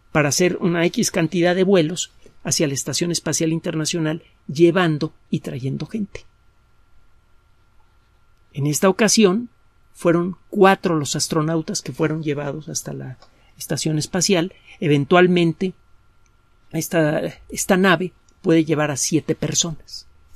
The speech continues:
Esta es la primera parte de este proce-, de, de este proceso, el de mantener una presencia humana continua en el espacio. Al reducir sustancialmente el costo de los lanzamientos,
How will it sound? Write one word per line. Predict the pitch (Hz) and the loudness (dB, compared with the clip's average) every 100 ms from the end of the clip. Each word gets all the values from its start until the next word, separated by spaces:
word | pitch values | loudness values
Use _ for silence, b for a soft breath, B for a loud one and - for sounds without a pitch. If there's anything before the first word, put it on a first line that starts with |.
| - - _ _ _ _ _ _ _ _ _ _ _ _ _ _ _ _ _ _ _ _ _ - | -20 -20 _ _ _ _ _ _ _ _ _ _ _ _ _ _ _ _ _ _ _ _ _ 2
Esta | 220 - | 2 4
es | 240 | 2
la | 196 | 2
primera | 165 160 185 180 | 4 4 4 2
parte | - 156 - 165 | 0 -4 -4 -8
de | 151 | -6
este | 120 - | -8 -8
proce-, | - 170 - 220 | -8 -8 -8 -10
de, | 175 - | -10 -12
de | - | -6
este | 156 - | -6 -6
proceso, | - 175 147 190 160 143 - - - _ _ | -6 -4 0 -2 -2 -8 -12 -20 -20 _ _
el | - 147 | -6 -2
de | 147 | 0
mantener | 139 135 147 160 | -2 -2 -2 0
una | 170 156 | -2 -6
presencia | 156 135 165 156 170 | -6 -6 -4 -4 -4
humana | 147 151 147 | -4 -6 -8
continua | 139 127 143 143 | -8 -8 -8 -8
en | 147 | -8
el | 143 | -8
espacio. | 147 - 185 - - _ B B B | -8 -8 -8 -10 -12 _ B B B
Al | 156 | 2
reducir | 165 160 165 - 240 226 - _ | 4 4 2 4 4 2 -4 _
sustancialmente | - - 196 - - 160 151 202 196 190 190 196 208 | -8 0 0 0 0 0 0 2 2 4 0 0 -2
el | 151 | -4
costo | - 185 - 202 | -2 -4 -2 -4
de | 165 | -2
los | 151 135 | -4 -4
lanzamientos, | 143 139 135 151 139 151 160 139 - - - | -6 -6 -6 -6 -4 -4 -4 -6 -10 -10 -12